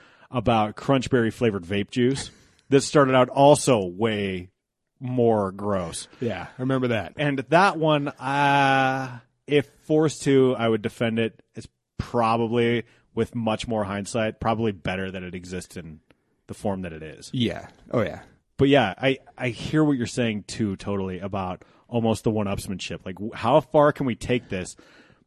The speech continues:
Speaker 1: before it's like, uh, too far?
Speaker 2: Yeah, you go exactly.
Speaker 1: Yeah, that, and that to me is, like, the most fun part.
Speaker 2: Definitely.
Speaker 1: So anyway, we've gone more than an hour.
Speaker 2: Holy cow.
Speaker 1: Um, <clears throat> what's on your list? Like,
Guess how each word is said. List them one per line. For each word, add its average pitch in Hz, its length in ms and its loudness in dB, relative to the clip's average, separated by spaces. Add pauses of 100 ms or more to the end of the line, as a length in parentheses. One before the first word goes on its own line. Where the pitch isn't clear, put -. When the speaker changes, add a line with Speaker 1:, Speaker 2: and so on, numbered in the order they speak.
Speaker 1:
before 123 400 0
it's 113 160 -6
like, 110 240 -2 (640)
uh, 160 460 2
too 127 180 0
far? 80 280 -8 (140)
Speaker 2:
Yeah, 110 320 -2
you 123 120 -6
go 110 100 -2
exactly. 92 420 -10 (440)
Speaker 1:
Yeah, - 220 -4 (120)
that, 131 240 0
and 123 320 -2
that 147 260 2
to 131 100 -2
me 117 180 -2
is, 101 140 -4
like, 104 180 -4
the 104 60 -8
most 87 280 -10
fun 85 240 -12
part. 87 320 -14 (120)
Speaker 2:
Definitely. 90 520 -8 (320)
Speaker 1:
So 107 380 6 (100)
anyway, 107 400 2 (320)
we've 147 160 8
gone 135 240 10
more 127 220 6
than 127 100 4
an 104 100 0
hour. 90 340 -4 (380)
Speaker 2:
Holy 101 280 -4
cow. 104 220 -12 (100)
Speaker 1:
Um, 135 420 2 (280)
<clears throat> - 360 -10
what's 175 260 2
on 349 120 0
your 151 100 2
list? 98 500 -6
Like, 104 220 -6